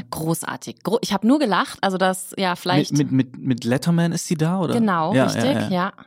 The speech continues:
Speaker 2: Ja.
Speaker 1: Ja, da hättest du mehr
Speaker 2: Don't
Speaker 1: gucken
Speaker 2: Call
Speaker 1: müssen.
Speaker 2: It a City, ne?
Speaker 1: Ja, genau,
Speaker 2: Oder irgendwie
Speaker 1: richtig.
Speaker 2: so.
Speaker 1: Großartig.
Speaker 2: Ja.
Speaker 1: Hat
Speaker 2: Echt?
Speaker 1: jetzt gerade nichts mit Modefotografie zu tun,
Speaker 2: Nein,
Speaker 1: aber
Speaker 2: aber
Speaker 1: wir geben ja auch Tipps am Rande.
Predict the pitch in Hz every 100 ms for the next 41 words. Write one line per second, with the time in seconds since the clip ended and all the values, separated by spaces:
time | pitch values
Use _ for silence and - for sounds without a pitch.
0 | - 208 185 185 185 233 - 285 262 -
1 | 143 165 165 151 135 131 - 165 127 120
2 | 165 196 202 226 262 262 - 131 214 131
3 | 151 - - 175 240 - 147 165 165 233
4 | 254 226 208 240 262 285 - 269 - 262
5 | 247 180 185 190 - 196 - - 131 135
6 | 190 233 131 120 180 196 170 202 202 107
7 | - - 226 - 170 156 165 226 240